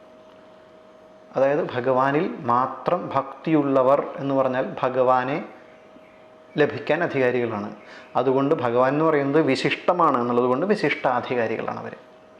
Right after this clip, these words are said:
അപ്പോൾ ഏകഭക്തിയുള്ളവരും വിശിഷ്ടാധികാരികളും ആയ സമ്യക്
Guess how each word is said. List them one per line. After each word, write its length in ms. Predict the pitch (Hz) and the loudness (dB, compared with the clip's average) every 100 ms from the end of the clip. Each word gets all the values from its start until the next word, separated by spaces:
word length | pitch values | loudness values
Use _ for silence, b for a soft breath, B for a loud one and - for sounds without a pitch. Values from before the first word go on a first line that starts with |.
| B B | B B
അപ്പോൾ 140 | - 185 | 2 4
ഏകഭക്തിയുള്ളവരും 920 | 160 208 214 - 196 180 175 170 214 | 6 4 2 -2 2 6 6 4 2
വിശിഷ്ടാധികാരികളും 1080 | 160 160 - 170 165 160 156 151 147 165 - | 0 0 2 0 2 2 2 2 2 0 2
ആയ 340 | 127 127 143 - B B - | 2 4 2 -2 B B -2
സമ്യക് 560 | 185 180 185 202 220 | 0 2 2 2 2